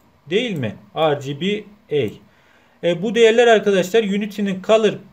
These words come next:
paletinde aslında şöyle görünüyor. Bakın şöyle gelirsek. Evet şurada direkt varmış. Bakın arkadaşlar şu color paletinde bunlar sıfır ile iki yüz elli beş arasında değişiyor değil mi? Maksimum iki yüz elli beş, minimum sıfır.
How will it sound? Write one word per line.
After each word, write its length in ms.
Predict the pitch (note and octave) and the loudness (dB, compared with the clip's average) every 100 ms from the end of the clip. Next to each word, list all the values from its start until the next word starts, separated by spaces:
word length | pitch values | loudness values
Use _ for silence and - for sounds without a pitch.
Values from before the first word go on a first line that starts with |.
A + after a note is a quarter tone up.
| _ | _
paletinde 500 | D#3+ D3+ C#3 D3+ F3 | 0 0 0 -2 0
aslında 320 | G3+ F#3+ G#3+ | 0 0 -2
şöyle 340 | A3 A3 G3+ C#3+ | 2 4 4 4
görünüyor. 440 | B2 A#2 G#2 F#2+ F#2 - - | 0 -2 -4 -8 -10 -6 -2
Bakın 260 | E3 D3+ | -2 -2
şöyle 280 | C#3 F#3 F3 | -6 -4 -4
gelirsek. 600 | E3+ G3 C3+ - D3+ F#3 - _ _ _ _ _ _ _ _ | 0 0 -2 -2 -2 -2 -10 _ _ _ _ _ _ _ _
Evet 200 | F3 D3 | -2 -2
şurada 320 | C#3+ E3 D#3 D3 | -2 -2 0 2
direkt 300 | D3 C#3 D3+ | 2 0 0
varmış. 380 | D3 A#2 D#3+ F#3 - _ _ - | 0 0 -6 -10 -16 _ _ -2
Bakın 280 | G#3 A3+ G#3+ | 0 2 2
arkadaşlar 400 | G3+ G#3+ G#3 - | 2 0 0 -4
şu 200 | - G#3+ | -8 -4
color 300 | - A#3 A3 | 2 2 2
paletinde 640 | F#3+ F#3 - - E3 G3+ F#3 | 2 2 2 -4 -4 -2 0
bunlar 280 | F#3 F#3+ | 2 0
sıfır 380 | A3 - A3 G#3 | 0 -6 -4 0
ile 140 | G3+ G#3+ | 2 0
iki 200 | G#3+ G#3+ | 0 -2
yüz 120 | F#3+ | 2
elli 220 | G3 F#3 | 2 2
beş 180 | G#3 G3+ | 2 2
arasında 460 | F#3+ D#3 - E3+ | 0 0 0 0
değişiyor 420 | D3 B2+ - B2+ C3+ | 0 -4 -4 -4 0
değil 240 | B3+ A#3 | -2 -2
mi? 180 | B2 F#2+ - _ - | -6 -8 -14 _ -8
Maksimum 640 | F3+ G#3 G#3 F#3+ F#3+ G#3 - - | -4 -4 -4 -2 -2 -2 -8 -12
iki 200 | - G3+ | -8 -6
yüz 160 | E3+ | -2
elli 240 | E3+ D#3 C#3+ | -2 -2 0
beş, 240 | G#3 A3 - _ _ _ - | -2 -2 -14 _ _ _ -8
minimum 400 | A3 F#3+ F#3+ A#3+ | -4 0 0 -2
sıfır. 360 | - E3+ A#2 | -4 -4 -4